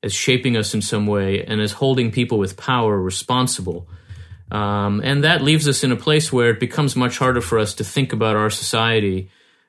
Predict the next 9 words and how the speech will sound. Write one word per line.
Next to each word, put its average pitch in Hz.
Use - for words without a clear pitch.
um, 98
as, 113
as 113
something 147
we're 139
doing 135
together, 127
and 104
it 104